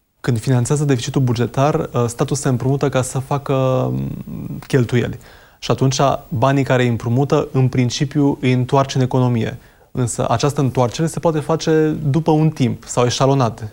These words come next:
Deci nu, în general, nu are plățile, uh, perfect corelate cu data împrumuturilor. Și atunci, în această perioadă, între momentul în care statul se împrumută și momentul în care returnează banii prin plăți către, către economie, poate să fie,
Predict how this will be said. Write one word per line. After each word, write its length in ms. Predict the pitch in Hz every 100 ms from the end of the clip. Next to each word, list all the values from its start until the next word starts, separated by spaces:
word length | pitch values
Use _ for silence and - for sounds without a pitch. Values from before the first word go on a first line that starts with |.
| -
Deci 180 | 120 107
nu, 540 | 139 135 127 120 117 123 - 92 95 - -
în 140 | 127
general, 220 | 117 135
nu 60 | 143
are 160 | 135 113
plățile, 840 | - 131 - 123 120 113 120 117 - - _ _ -
uh, 200 | - - -
perfect 440 | 127 110 139 131
corelate 500 | - 127 117 117 123
cu 120 | 131
data 220 | 120 120 123
împrumuturilor. 600 | 107 120 113 - 117 - - _ -
Și 120 | -
atunci, 240 | 123 156
în 160 | 143 131
această 420 | 123 - 156 151
perioadă, 560 | 139 123 123 131 117 113
între 260 | 120 123
momentul 400 | 117 113 143 156
în 60 | 135
care 360 | 127 120 120
statul 320 | 113 - 127 127
se 140 | -
împrumută 540 | 117 117 120 131 127
și 160 | 110 -
momentul 240 | 117 135
în 60 | 147
care 560 | 139 123 117 113 117 117
returnează 520 | 117 120 117 143 131
banii 320 | 113 123 117
prin 260 | 107 127 120
plăți 540 | 123 113 - - - _
către, 540 | - 113 110 113 117 127 - - _ _
către 280 | 123 117 120
economie, 540 | - 123 123 165 185
poate 460 | 180 - 208 165 127
să 160 | -
fie, 500 | 113 - 147 147 147